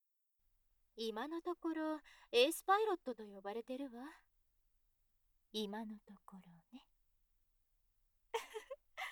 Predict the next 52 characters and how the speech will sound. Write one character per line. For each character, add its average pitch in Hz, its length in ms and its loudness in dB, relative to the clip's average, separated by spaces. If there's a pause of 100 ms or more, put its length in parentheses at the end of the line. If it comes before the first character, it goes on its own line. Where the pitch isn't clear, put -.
(640)
あ 302 160 10
な 370 100 10
た 403 140 8
に 285 140 4
追 302 140 8
い - 20 4
抜 370 160 4
か 453 100 8
れ 440 80 10
ち - 80 -2
ゃ 392 80 10
う 349 60 8
か 285 120 2
も 320 140 4
っ 440 60 2
て 320 180 4
思 285 160 2
っ 415 60 -2
て 453 160 6
る 381 100 2
の 320 140 2
よ。 269 340 2 (2250)
あ 240 200 -2
ら、 269 220 -6 (800)
そ 214 280 -2
ん 262 80 -4
な 320 120 -2
こ 415 160 0
と 320 100 2
な 262 220 0
い 330 100 -2
わ。 254 260 -8 (1200)
き 240 100 -6
っ 214 80 -6 (180)
と 240 140 -4
こ 233 160 -6
の 240 140 -2
成 247 220 4
績 277 340 -2
な 311 160 -2
ら、 254 260 -2 (460)
い 277 140 4
ず 349 120 2
れ 392 140 8
私 370 420 6
を 349 200 8
追 269 100 6
い 339 60 8
越 403 200 -2
す 330 160 -4
は - 240 -14
ず。 - 260 -10